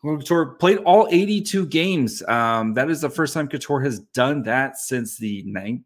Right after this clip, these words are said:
uh, the twenty, let's see, twenty fourteen, twenty fifteen, uh, season, his age twenty-five season.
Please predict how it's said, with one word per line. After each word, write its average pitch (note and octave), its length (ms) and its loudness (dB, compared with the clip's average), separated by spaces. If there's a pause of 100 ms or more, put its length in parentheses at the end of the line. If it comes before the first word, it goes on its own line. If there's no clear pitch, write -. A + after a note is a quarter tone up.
(140)
uh, G#2+ 200 4
the G#2 120 -4
twenty, E3 640 -2 (400)
let's A#2+ 180 -12
see, G#2+ 120 -8
twenty C#3+ 320 -4
fourteen, C#3+ 540 -2
twenty C#3 540 -6
fifteen, C3+ 880 -4 (480)
uh, G#2 340 2
season, G#2 560 -6
his G2+ 240 -6
age B2 320 -8
twenty-five A#2 920 -2
season. F#2+ 480 -8